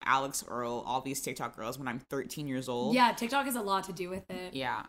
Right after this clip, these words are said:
Speaker 2: But also,
Speaker 1: I would
Speaker 2: I
Speaker 1: just
Speaker 2: didn't
Speaker 1: be
Speaker 2: even
Speaker 1: scared.
Speaker 2: get to, 'cause, uh, the whole reason I brought that up is 'cause you started talking about, uh, like, little boys with their vape sticks and video games. And it's true for little boys, too. Boys in that
Speaker 1: Yeah.
Speaker 2: age range, they're playing, like, Call of Duty and, like,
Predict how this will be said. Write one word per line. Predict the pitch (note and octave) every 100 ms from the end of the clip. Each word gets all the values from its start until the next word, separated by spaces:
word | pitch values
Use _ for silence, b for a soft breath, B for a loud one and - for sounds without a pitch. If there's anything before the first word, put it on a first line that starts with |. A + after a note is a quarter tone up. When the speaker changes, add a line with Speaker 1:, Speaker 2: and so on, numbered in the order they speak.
| -
Speaker 2:
But | D#4
also, | D#4
Speaker 1:
I |
would | D#3
Speaker 2:
I |
Speaker 1:
just | C4 F#4+
Speaker 2:
didn't | D#4+
Speaker 1:
be |
Speaker 2:
even | D4 C4+
Speaker 1:
scared. | - A#3+
Speaker 2:
get | C4+
to, | C4
'cause, | B3 A#3+ -
uh, | A3+ G#3
the | A3
whole | G#3+ E4+
reason | C4+ B3+
I | A3
brought | G#3+ G3
that | G3
up | F#3+
is | F#3+
'cause | - F#3
you |
started | F3+ G3 F#3
talking | F#3+ F#3+
about, | F3+ F3 F3+ -
uh, | F#3 E3+
like, | F3 F3
little | F3 F#3
boys | F#3 F#3
with | F#3
their | F3+
vape | D#3 E3 E3
sticks | - G3+ G3
and | G3 F3
video | F3+ G3
games. | G#3 A#3 A#3 A#3+ - B B
And | D4
it's | A#3+
true | - E4
for | E4+ G#4+ D#4+ -
little | A#3+ C4
boys, | F3+ A3 A#3 E3+
too. | - B3+
Boys | G#3 E3+ F3+ G3+
in |
that | A#3
Speaker 1:
Yeah. | A3+
Speaker 2:
age | B3 A#3+
range, | C#4 D4 D4 B B -
they're | B3
playing, | A#3+ - C4 B3+ B3 -
like, | E3+ D#3+ _ _ -
Call | - F3+
of | G3+
Duty | G3 C4 B3 A3
and, | G#3 F#3+ F#3
like, | F3+ F3